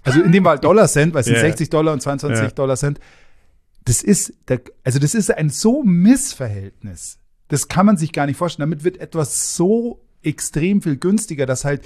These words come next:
Speaker 1: die Grenzkostenrechnung sich verschiebt und es einfach für ganz, ganz viele Unternehmen auf einmal lukrativ wird oder zumindestens bezahlbar wird,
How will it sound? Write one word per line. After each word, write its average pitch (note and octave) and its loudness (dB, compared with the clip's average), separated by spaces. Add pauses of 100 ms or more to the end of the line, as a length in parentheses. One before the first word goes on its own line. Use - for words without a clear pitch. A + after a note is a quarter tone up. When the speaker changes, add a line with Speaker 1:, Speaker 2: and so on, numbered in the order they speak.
(360)
Speaker 1:
die C3+ -6
Grenzkostenrechnung C3+ 2
sich C3 -4
verschiebt F3+ -4
und D3+ -6
es C3 -4
einfach C#3+ -4
für A#2+ -6
ganz, E3 -2
ganz D#3+ -4
viele D#3+ -2 (480)
Unternehmen C3+ 2
auf - -8
einmal D3 0
lukrativ B2 -4
wird G3+ 4
oder D3 2
zumindestens F3+ 0 (640)
bezahlbar C3+ 2
wird, G#2 -8